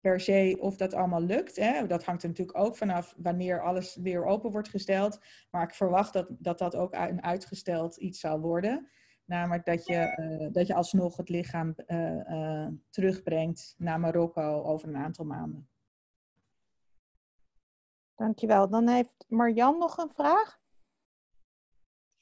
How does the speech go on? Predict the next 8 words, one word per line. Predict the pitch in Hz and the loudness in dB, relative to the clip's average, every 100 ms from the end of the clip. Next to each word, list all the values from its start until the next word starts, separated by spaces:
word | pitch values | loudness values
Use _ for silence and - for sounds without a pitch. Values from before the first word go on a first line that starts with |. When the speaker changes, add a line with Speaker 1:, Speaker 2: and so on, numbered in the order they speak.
| _ _ _ _ _ _ _ _ _ _ _ _ _ _ _ _ _ _ _ _ _ _ _ _ _ _ _ _ _ - | _ _ _ _ _ _ _ _ _ _ _ _ _ _ _ _ _ _ _ _ _ _ _ _ _ _ _ _ _ -6
Speaker 2:
Heb | 226 | 0
jij | 254 262 | 2 4
Marjan | 269 277 277 | 6 6 4
geunmute? | - 247 269 285 359 | 2 0 2 2 -2
Moet | 302 262 | -4 -2
ik | 240 | -2
het | 233 | -2
doen? | 226 220 | -4 -6